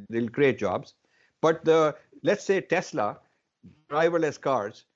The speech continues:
will create jobs in the auto industry for Tesla. But the drivers who lose their job will be in Africa, Latin America, in India, places like Bihar, Orissa, U P.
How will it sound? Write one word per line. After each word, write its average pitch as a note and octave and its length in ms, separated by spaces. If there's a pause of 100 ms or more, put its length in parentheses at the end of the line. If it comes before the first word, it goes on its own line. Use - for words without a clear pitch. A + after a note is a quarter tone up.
will G#3+ 220
create E3+ 340
jobs B2 360
in A#2+ 100
the A#2+ 100
auto A2+ 260
industry G#2+ 360
for A#2+ 120
Tesla. - 380 (540)
But C#3+ 140
the D3 80
drivers E3 640
who C#3 140
lose D3+ 240
their C3 160
job C3 400 (220)
will C#3 160
be C#3+ 240
in A#2 80
Africa, C3 580
Latin B2 300
America, A#2 580 (300)
in A#2+ 140
India, C3+ 280
places B2+ 280
like A2 140
Bihar, A#2+ 520
Orissa, A#2 560
U A#2 140
P. B2+ 360